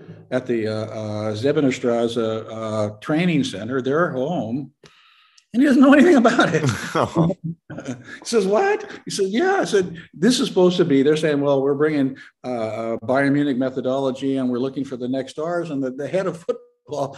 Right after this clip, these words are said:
Speaker 1: <laughs> has no idea what it is. So this is something that originated out of the marketing department. And they're saying, "Okay, well, U S is the largest consumer market in the world." And, and I think there's some that are motivated by the, "Let's,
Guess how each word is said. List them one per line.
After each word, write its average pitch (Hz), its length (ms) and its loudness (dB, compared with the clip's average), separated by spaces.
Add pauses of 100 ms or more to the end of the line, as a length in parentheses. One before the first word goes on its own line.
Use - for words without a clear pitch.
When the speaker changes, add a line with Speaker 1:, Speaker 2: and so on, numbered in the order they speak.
Speaker 1:
<laughs> - 80 -16
has 147 140 -2
no 170 240 -2
idea 165 480 0 (320)
what 165 200 0
it 151 100 0
is. 175 200 0 (140)
So 156 120 -4
this 202 180 0
is 208 80 -4
something 165 300 -6
that 135 60 -2
originated 131 540 -4
out 117 140 -8
of 110 60 -10
the 110 60 -8
marketing 135 380 -6
department. 95 480 -10 (800)
And 110 300 -4
they're 107 80 -2
saying, 113 260 -4
"Okay, 113 260 -4
well, 104 260 -4
U 113 240 0
S 117 160 -6
is 104 100 -8
the 110 60 -8
largest 107 420 -8
consumer 131 420 -8
market 101 380 -10
in 101 140 -12
the 98 80 -14
world." 123 360 -4
And, 110 160 -4
and 113 180 -8
I 120 80 -4
think 120 200 -2
there's 113 220 -6
some 127 300 0
that 107 380 -4 (280)
are 110 160 -4
motivated 110 760 0
by 98 220 -6
the, 92 220 -16
"Let's, 123 320 -2